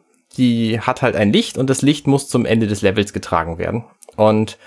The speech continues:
dafür muss man halt dieses Licht dann mitnehmen und wenn man das dann mitgenommen hat, dann ist halt das Level geschafft. So, wenn man's aber nicht mitgenommen hat, dann bleibt man halt irgendwann hängen und muss wieder zurücklaufen, also zurückspulen,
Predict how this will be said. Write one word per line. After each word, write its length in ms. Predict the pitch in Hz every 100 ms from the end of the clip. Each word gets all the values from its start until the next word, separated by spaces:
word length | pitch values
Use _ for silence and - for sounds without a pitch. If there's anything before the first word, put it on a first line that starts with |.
| - - _
dafür 240 | 127 139
muss 220 | 131 135
man 140 | 131 120
halt 160 | 113
dieses 280 | 104 104 98
Licht 240 | 113 - 87
dann 100 | 98
mitnehmen 420 | 202 143 143 135
und 260 | - 104
wenn 120 | 107 104
man 160 | 98
das 160 | 95 -
dann 240 | 90 90
mitgenommen 480 | 127 - 113 117 113
hat, 160 | 110 101
dann 220 | 98 -
ist 340 | - - 98
halt 160 | 107 98
das 140 | 95
Level 240 | 90 90 92
geschafft. 440 | 95 - - -
So, 160 | 87 101
wenn 120 | 107
man's 160 | 107
aber 140 | - 107
nicht 200 | 208 -
mitgenommen 460 | 127 - 104 98
hat, 160 | 143 - _ _ _ _ _ _ - -
dann 160 | 101
bleibt 220 | 104 104 117
man 120 | 110
halt 180 | 110 117
irgendwann 360 | 117 107 104
hängen 340 | 101 151 208 208 - - -
und 160 | - 127
muss 200 | 139 -
wieder 140 | 127
zurücklaufen, 640 | 113 113 104 151 160 190 -
also 260 | 110 107 104
zurückspulen, 1000 | - - 113 104 - - 135 185 190